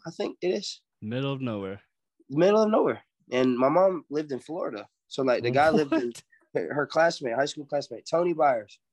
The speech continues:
Speaker 1: Good, good guy. Great
Speaker 2: See,
Speaker 1: guy.
Speaker 2: that's what I'm saying. Like,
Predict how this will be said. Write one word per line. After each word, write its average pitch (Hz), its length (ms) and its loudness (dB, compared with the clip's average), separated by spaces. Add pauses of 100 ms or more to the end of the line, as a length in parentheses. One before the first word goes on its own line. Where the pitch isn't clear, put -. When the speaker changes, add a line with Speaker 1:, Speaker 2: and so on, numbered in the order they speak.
(260)
Speaker 1:
Good, 151 140 -8 (100)
good 143 180 0
guy. 117 200 0 (840)
Great 139 180 2
Speaker 2:
See, 160 80 2
Speaker 1:
guy. 104 140 0 (540)
Speaker 2:
that's 139 300 -6
what 190 80 -2
I'm 165 100 -4
saying. 143 360 -4
Like, 117 180 -6